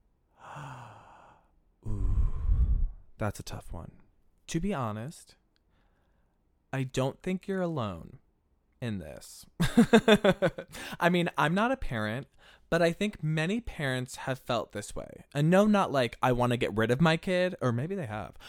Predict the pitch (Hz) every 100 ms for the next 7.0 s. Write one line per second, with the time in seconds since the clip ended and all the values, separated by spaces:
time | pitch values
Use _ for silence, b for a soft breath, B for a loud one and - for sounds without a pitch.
0 | B B - 208 170 175 156 - _ _
1 | _ _ _ _ 143 120 - 110 101 -
2 | 69 50 - _ _ 139 156 160 170 175
3 | - _ _ _ _ _ 135 139 143 -
4 | - 160 175 175 - 143 123 117 - 120
5 | 127 - 113 107 110 135 135 147 - _
6 | 135 143 135 127 113 117 117 107 98